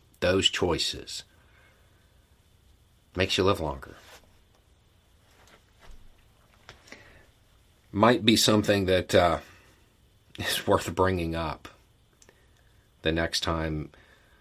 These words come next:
you're around people who, uh, like to bask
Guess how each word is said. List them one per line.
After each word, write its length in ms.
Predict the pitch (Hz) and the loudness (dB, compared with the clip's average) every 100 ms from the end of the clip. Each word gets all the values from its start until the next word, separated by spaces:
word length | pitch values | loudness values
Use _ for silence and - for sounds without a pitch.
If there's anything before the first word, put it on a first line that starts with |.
| _ _ | _ _
you're 220 | - 85 | -2 -2
around 540 | 76 82 82 82 82 - | 0 0 0 0 -2 -4
people 340 | 92 82 80 | -8 -6 -8
who, 460 | 76 - 80 76 73 | -6 -4 -2 -2 -4
uh, 180 | 67 - _ _ _ _ _ _ _ _ _ _ _ _ _ _ _ _ _ _ | -6 -12 _ _ _ _ _ _ _ _ _ _ _ _ _ _ _ _ _ _
like 280 | - 101 92 | 0 0 0
to 260 | - 101 92 | -2 0 0
bask 720 | 78 98 90 73 - - - | 2 4 4 0 -4 -6 -6